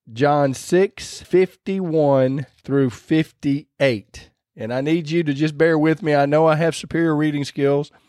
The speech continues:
but I want you to listen to all the time Jesus says, "Eat me," to his disciples. "I am the living bread which came down from heaven. If anyone eats of this bread, he will live forever.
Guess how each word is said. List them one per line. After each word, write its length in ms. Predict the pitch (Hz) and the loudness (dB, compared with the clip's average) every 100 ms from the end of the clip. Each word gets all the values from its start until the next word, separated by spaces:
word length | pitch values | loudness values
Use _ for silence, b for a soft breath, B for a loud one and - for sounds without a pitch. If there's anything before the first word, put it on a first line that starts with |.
| b b b - | b b b -2
but 140 | 123 | 0
I 60 | 135 | 2
want 300 | 156 156 - | 2 0 -2
you 100 | 143 | -2
to 100 | 135 | 2
listen 420 | 143 165 147 120 | 2 0 -2 -4
to 120 | 123 | -4
all 300 | - 131 156 | 0 2 2
the 100 | 160 | 0
time 400 | - 147 143 123 | -2 0 0 -2
Jesus 480 | 110 135 139 123 - _ | -2 -4 -4 -6 -12 _
says, 600 | - - 127 110 98 - - _ _ _ | -8 0 2 2 -2 -10 -20 _ _ _
"Eat 240 | 131 123 | -6 -6
me," 220 | 92 73 - | -10 -20 -20
to 140 | - 107 | -6 -2
his 160 | 107 | -2
disciples. 720 | 98 107 110 104 - - - - | -4 -8 -4 -4 -6 -14 -16 -2
"I 160 | 135 | 2
am 140 | 175 160 | 2 4
the 80 | 147 | 4
living 300 | 151 151 131 | 4 2 2
bread 300 | 127 123 107 | 4 4 2
which 240 | 110 - | -2 -2
came 260 | 151 151 131 | -2 0 2
down 260 | 131 135 | 2 2
from 200 | - 113 | 0 -2
heaven. 380 | 113 104 85 76 - | 0 0 -2 -8 -6
If 160 | 104 - | -6 -2
anyone 460 | 147 180 170 160 | 0 2 2 0
eats 340 | 160 156 170 156 | 2 0 0 -4
of 140 | 139 | 0
this 160 | 151 147 | 0 0
bread, 400 | 120 120 113 113 | 0 2 2 0
he 180 | 135 | -2
will 220 | 165 123 120 | 0 0 2
live 220 | 131 147 | 2 2
forever. 580 | 156 143 113 101 104 | -2 0 0 0 -4